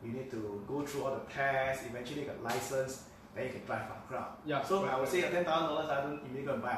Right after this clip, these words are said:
Speaker 1: a car.
Speaker 2: <laughs>
Speaker 1: Okay, the most expensive car and drive.
Speaker 2: Okay.
Speaker 1: Use five thousand, go and get license, go and learn from somebody who has done it before. Then buy a lousy car and then drive and see how it goes. Do you follow?
Speaker 2: Ah,
Speaker 1: Ah,
Speaker 2: okay, okay, I understand.
Speaker 1: rather than you don't, ten thousand and buy the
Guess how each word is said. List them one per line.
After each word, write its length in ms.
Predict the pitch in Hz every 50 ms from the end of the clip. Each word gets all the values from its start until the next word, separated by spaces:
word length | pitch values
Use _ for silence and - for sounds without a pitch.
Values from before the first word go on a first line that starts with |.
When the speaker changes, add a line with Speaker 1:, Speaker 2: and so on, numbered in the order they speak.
| -
Speaker 1:
a 40 | -
car. 240 | - 131 123 - - - - - - - - - - - - -
Speaker 2:
<laughs> 20 |
Speaker 1:
Okay, 320 | 208 202 196 - - 156 -
the 80 | 135 131
most 160 | 143 143 147
expensive 360 | 123 - 131 127 139 139 -
car 100 | - 120 -
and 80 | -
drive. 220 | - - 107 - - - - - - -
Speaker 2:
Okay. 140 | 131 139 180
Speaker 1:
Use 100 | 190 -
five 160 | 185 180 185
thousand, 400 | 165 160 156 156 165 170 170 165
go 60 | 147 139
and 140 | 135 -
get 140 | 131 127 -
license, 400 | 117 117 117 113 - 135 127 123 -
go 60 | 131 123
and 100 | 120 110 101 107
learn 120 | 123 131 127
from 140 | - - -
somebody 240 | 123 120 117 110 110
who 60 | 107
has 80 | 104 -
done 140 | - - 131
it 80 | 131 -
before. 460 | 117 110 - 135 139 143 139 139 143 - - - - - - - - -
Then 220 | 135 135 143 151 - - - - - - - - - - - - -
buy 140 | - 156 160
a 260 | 151 127 120 113 113
lousy 440 | 120 135 139 143 143 143 143 143 147 147 156 156 - -
car 380 | - 147 139 143 143 143 -
and 80 | 101 101
then 160 | 113 117 -
drive 340 | 131 131 123 131 - - - -
and 100 | 107 -
see 200 | - - 127 120
how 200 | - - 123 117
it 140 | - - -
goes. 360 | 120 101 - - - - - - - - - -
Do 80 | 117
you 60 | 123 123
follow? 360 | 127 127 135 143 135 131 -
Speaker 2:
Ah, 0 |
Speaker 1:
Ah, 320 | 131 139 139 135 - 131 135
Speaker 2:
okay, 140 | 139 139
okay, 140 | 131 135 139
I 60 | 127 127
understand. 240 | 127 - - 139 143
Speaker 1:
rather 120 | 143 143 127
than 80 | 113 117
you 100 | 117 - -
don't, 160 | 160 165 160 -
ten 120 | 165 151 143
thousand 240 | 156 156 147 135 143
and 160 | 135 - -
buy 140 | - - -
the 160 | - -